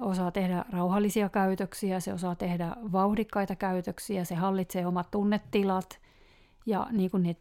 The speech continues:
niihin kaikkiin käytöksiin liittyy tietyt tunnetilat, niin nämä on ihan hirveän tärkeitä semmosia pohjataitoja.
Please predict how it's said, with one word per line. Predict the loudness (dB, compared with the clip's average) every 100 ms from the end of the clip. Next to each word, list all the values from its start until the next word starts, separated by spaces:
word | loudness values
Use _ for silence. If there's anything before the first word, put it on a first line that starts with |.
| 0
niihin | 2 2
kaikkiin | 2 0 0 2
käytöksiin | 2 0 -2 0 0
liittyy | 0 0 0
tietyt | 0 -2 -2
tunnetilat, | 2 2 0 -2 0 0
niin | 0
nämä | 2
on | 2
ihan | 2
hirveän | 2 2 0 0
tärkeitä | 0 0 -4 -6
semmosia | -4 -2 -2 -2
pohjataitoja. | 0 0 0 -2 -4 -4 -4 -4